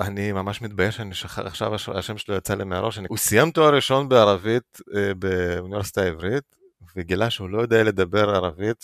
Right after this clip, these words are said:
וכדי לדעת ל-, ממש לדבר, הוא נסע לאמן וחי שם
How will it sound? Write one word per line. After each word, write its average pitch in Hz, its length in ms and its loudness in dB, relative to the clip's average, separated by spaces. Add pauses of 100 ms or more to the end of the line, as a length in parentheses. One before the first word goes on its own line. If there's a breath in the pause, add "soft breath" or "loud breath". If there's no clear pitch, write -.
(120)
וכדי 92 500 2
לדעת 104 400 8
ל-, 107 100 8
ממש 104 320 0
לדבר, 107 380 4
הוא 104 280 -2
נסע 104 340 0
לאמן 104 440 2
וחי 104 240 -2
שם 110 180 -2